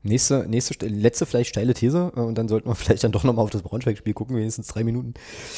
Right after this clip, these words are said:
Ähm, äh, Stichwort so, äh, gewonnen und dann das nächste Spiel, äh, anders,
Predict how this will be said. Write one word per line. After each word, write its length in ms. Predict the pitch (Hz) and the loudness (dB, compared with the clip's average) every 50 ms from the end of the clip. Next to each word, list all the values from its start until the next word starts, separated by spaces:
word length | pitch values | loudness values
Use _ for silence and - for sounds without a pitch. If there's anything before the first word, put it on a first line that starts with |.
| - - - - - | -14 -14 -8 2 6
Ähm, 340 | 131 123 123 120 117 113 110 - - - - - - - - - - - - - - - - - - - _ _ _ - _ | 8 8 8 8 6 4 2 -2 -12 -20 -20 -20 -20 -20 -20 -20 -20 -20 -20 -20 -20 -20 -20 -20 -20 -20 _ _ _ -18 _
äh, 680 | - 139 131 135 131 123 120 117 113 113 117 - - 139 | -4 -4 0 2 2 4 4 2 0 -2 -4 -4 -4 -4
Stichwort 500 | - - 139 131 - 147 143 139 135 - | 0 4 2 2 4 6 6 6 4 4
so, 300 | - 127 127 131 127 104 | 2 4 4 4 4 2
äh, 300 | - 120 - 131 143 143 | 0 -4 -2 0 0 2
gewonnen 420 | 139 113 104 110 123 156 185 190 180 | 4 4 6 6 8 6 6 2 2
und 120 | - 131 117 | 2 2 2
dann 80 | 127 | 2
das 80 | 123 - | 2 2
nächste 200 | 127 131 - - | 2 0 0 -4
Spiel, 520 | - - 139 135 131 131 131 - - - - - | -2 2 4 6 6 4 2 -2 -6 -10 -10 -8
äh, 340 | - - 82 78 73 69 - - - | -8 -8 -8 -10 -12 -14 -16 -12 -4
anders, 560 | - 110 107 123 139 127 - - - - - | -2 0 4 4 4 4 4 0 -6 -8 -12